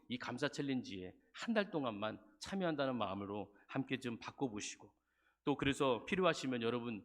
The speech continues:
뭐 직장 동료라든가 주변 사람들에게도 이 저금통과 이 감사 챌린지 노트를 함께 좀 공유하시면서 함께 이 감사 운동에 동참해 보셔도 참 좋겠다는 마음을 갖습니다. 여러분, 시월 한 달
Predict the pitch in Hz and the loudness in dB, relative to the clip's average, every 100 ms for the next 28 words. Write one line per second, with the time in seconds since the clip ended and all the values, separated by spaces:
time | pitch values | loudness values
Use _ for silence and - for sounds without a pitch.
0 | - 101 101 113 - 135 120 117 123 117 | -12 -12 -10 -4 -2 -2 0 2 2 0
1 | 104 101 98 - - - 127 135 131 127 | -2 -4 -6 -8 -20 -10 0 0 2 0
2 | 110 107 101 104 156 98 - - - 131 | 0 -2 -4 -2 -2 -2 -10 -20 -4 0
3 | 135 127 139 135 127 131 127 120 113 135 | 2 2 2 0 0 0 0 -4 -6 -4
4 | - 127 123 110 110 120 117 120 117 117 | -2 -4 -4 -10 -8 -6 -4 -4 -4 -6
5 | 117 110 113 110 - 107 101 98 147 - | -4 -2 0 0 -2 -4 -4 -2 -4 -4
6 | - - - 151 143 117 90 113 139 - | -12 -20 -8 -8 -4 -4 -2 -4 -4 -2
7 | 127 143 151 139 113 113 131 - - - | -2 0 0 0 -2 0 -2 -2 -12 -10
8 | 160 190 208 196 143 131 120 - 127 120 | -6 -4 -2 -2 -2 -4 -6 -8 -6 -4
9 | - 107 104 101 98 87 95 156 190 - | -4 -2 -2 -2 -6 -6 -4 -4 -6 -18
10 | _ - - 87 80 78 - _ _ _ | _ -10 -10 -10 -14 -20 -20 _ _ _
11 | - 117 117 - 147 139 139 143 95 | -2 0 0 0 2 2 4 4 2